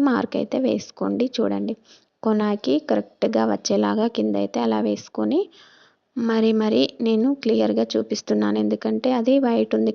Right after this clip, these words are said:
కాబట్టి మీకు క్లియర్గా కనిపించదు. చూడండి, అలా డౌన్తోనే క్రాస్గా కొంచెం అలా మార్క్ అయితే వేసుకోండి. ఆ మూల దగ్గర రెండు ఇంచుల పొడవుతోని అలా గుర్తుండేలాగా మార్క్ వేసుకొని అలా డౌన్తోని మార్క్ వేసుకొని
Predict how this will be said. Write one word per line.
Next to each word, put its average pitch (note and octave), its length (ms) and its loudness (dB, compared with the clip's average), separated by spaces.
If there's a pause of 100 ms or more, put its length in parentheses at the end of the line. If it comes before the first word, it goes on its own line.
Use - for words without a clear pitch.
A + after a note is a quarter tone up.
కాబట్టి G#3+ 340 0 (100)
మీకు B3 220 -2
క్లియర్గా G#3 480 0
కనిపించదు. A2 600 0 (500)
చూడండి, A3+ 420 2 (920)
అలా G#3 240 4 (100)
డౌన్తోనే A#3 600 2 (140)
క్రాస్గా A3 520 -2 (140)
కొంచెం A3+ 460 0 (600)
అలా A3+ 120 2 (120)
మార్క్ A#3 300 0
అయితే A3 240 2
వేసుకోండి. G3+ 560 2
ఆ G#3 100 0
మూల G#3+ 280 0
దగ్గర F#3+ 260 0 (140)
రెండు A2 280 2
ఇంచుల A2+ 340 0
పొడవుతోని G#2+ 520 0 (480)
అలా A#3 120 2 (100)
గుర్తుండేలాగా G#3+ 760 0 (100)
మార్క్ G#3+ 320 -2 (140)
వేసుకొని G#3+ 500 -2
అలా B3 220 2
డౌన్తోని A3 560 2 (760)
మార్క్ A3+ 320 0
వేసుకొని A3 540 0